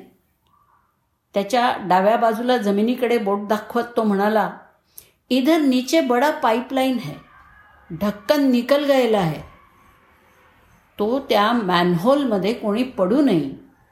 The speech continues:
म्हणून तिथे उभा होता. मॅनहोलचं चेंबर पूर्ण भरलं असावं म्हणून फुटभर उंचीचं पाणी वरून वेगाने जात होतं.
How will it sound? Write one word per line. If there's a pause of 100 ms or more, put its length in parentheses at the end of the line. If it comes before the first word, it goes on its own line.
(400)
म्हणून
तिथे
उभा
होता. (1000)
मॅनहोलचं
चेंबर
पूर्ण
भरलं
असावं (880)
म्हणून
फुटभर
उंचीचं
पाणी
वरून
वेगाने
जात
होतं.